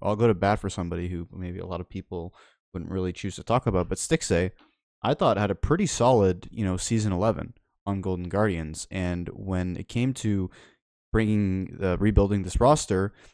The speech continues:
after they had made the trade for Licorice at the end of season eleven,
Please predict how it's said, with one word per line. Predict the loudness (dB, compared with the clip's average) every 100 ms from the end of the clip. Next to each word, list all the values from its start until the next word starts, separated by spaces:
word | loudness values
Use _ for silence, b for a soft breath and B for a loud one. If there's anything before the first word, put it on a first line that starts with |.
| -4
after | 0 0 0
they | 2
had | 2
made | 0 -2
the | -2
trade | 0 0 -2
for | -2
Licorice | -2 -2 -4 -6 -6 -12
at | -12 -10
the | -8
end | -6 -4 -4
of | -4 -8
season | -8 -6 -4
eleven, | -2 -2 -2 -6